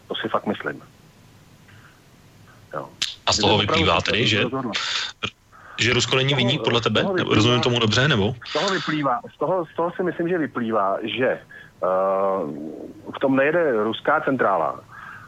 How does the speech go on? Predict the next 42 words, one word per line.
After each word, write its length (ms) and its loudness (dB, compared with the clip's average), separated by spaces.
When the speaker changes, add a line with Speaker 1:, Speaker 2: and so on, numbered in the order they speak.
Speaker 1:
Může 280 2
v 80 -12
tom 120 2
mít 160 2
nějaký 320 2
ruský 320 0
business 320 2
plán, 320 2
rozumíš? 260 0
Bůh 260 -2
ví, 120 2
jaký 240 0
biznesy 400 0
tyhle 180 2
ty 140 -2
kluci 180 -4
tam 160 2
potom 240 2
dělají, 240 4
když 140 -2
jsou 80 0
na 80 0
tom, 400 0
když 160 -4
jsou 160 -2
prostě 260 -4
na 60 2
těch 120 0
ostrovech. 400 0
Ale 260 4
myslím 300 0
si, 100 2
že 60 2
tohle 280 4
nenařídil 540 4
rozhodně, 360 2
když 120 0
to 120 2
zjednoduším 480 4
úplně, 360 4
to 80 0
zje-, 160 2